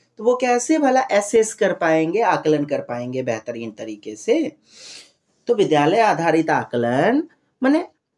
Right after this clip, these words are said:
जो एक्वेंटेड सराउंडिंग होता है, एनवायरनमेंट होता है, यानी परिचित वातावरण में अधिक सीखने में बच्चों की,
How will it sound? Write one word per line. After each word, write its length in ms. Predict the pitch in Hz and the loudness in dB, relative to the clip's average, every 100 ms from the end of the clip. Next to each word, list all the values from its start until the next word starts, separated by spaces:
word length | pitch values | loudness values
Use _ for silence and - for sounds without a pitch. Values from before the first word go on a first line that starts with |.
| _ - | _ -14
जो 220 | 175 240 - | -4 -2 -2
एक्वेंटेड 840 | 240 - 262 269 262 254 311 294 285 | -6 0 4 4 4 4 2 4 2
सराउंडिंग 600 | 285 226 220 226 240 214 | 2 2 4 4 4 4
होता 260 | 175 180 | 2 2
है, 80 | 180 | 2
एनवायरनमेंट 600 | 180 180 175 170 160 143 | 2 2 2 2 0 0
होता 140 | 143 185 | 0 2
है, 60 | |
यानी 120 | 240 | 0
परिचित 600 | 240 233 240 247 269 302 | 2 2 4 2 0 2
वातावरण 640 | 247 208 190 208 208 202 226 | 2 2 0 -2 0 0 -2
में 160 | 240 - | -2 -2
अधिक 380 | 127 175 220 - | -2 0 -2 -4
सीखने 580 | - 190 202 - 240 | -4 -2 -2 -2 0
में 140 | 208 151 | 2 2
बच्चों 320 | 131 - 127 | 0 0 -2
की, 180 | 160 | -2